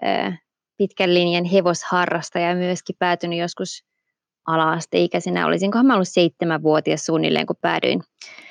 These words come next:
päädyin sitten, tota, ratsastusharrastuksen pariin. Ja ehkä silloin jo oli semmosia, niin kun, ajatuksia ja kysymyksiä paljon siitä, ehkä etenkin mun isän esittämiä tämmöisiä kysymyksiä siitä, että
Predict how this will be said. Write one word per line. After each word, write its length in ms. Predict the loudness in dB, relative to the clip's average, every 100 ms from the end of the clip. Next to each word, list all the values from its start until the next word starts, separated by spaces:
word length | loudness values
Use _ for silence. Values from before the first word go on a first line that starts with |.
| -18 -2
päädyin 340 | 2 4 4
sitten, 280 | 2 2 -2 0
tota, 240 | 2 2
ratsastusharrastuksen 1200 | 2 0 -2 -4 -8 -2 -2 -2 -6 -10 -6 -4
pariin. 580 | 0 0 0 -2 -4 -6 _ _ _ _ _ _ _ _ _ _ -10 2
Ja 120 | 4
ehkä 200 | 4 2
silloin 360 | 2 4 4 2
jo 200 | 0 0
oli 160 | -2 -2
semmosia, 500 | -2 -2 -2 -2 -2
niin 180 | -6
kun, 280 | -4 -4 -4 -8 _ _ _ _ _ _ -2
ajatuksia 600 | 2 2 2 -2 2 4
ja 80 | 4
kysymyksiä 680 | 2 2 2 -2 -2 -2 0
paljon 360 | 0 0 0
siitä, 600 | 0 0 0 0 -2 -4 -8 -12 -4
ehkä 340 | -4 -2 -4 -4 _ -20 -6
etenkin 400 | -2 0 2 2
mun 140 | 2 2
isän 380 | 2 2 2 0
esittämiä 580 | -2 -2 -4 -6 -4 -4
tämmöisiä 320 | -4 -2 -2
kysymyksiä 580 | 0 0 0 -4 -4 -4
siitä, 400 | 2 4 4 2
että 280 | -2 -2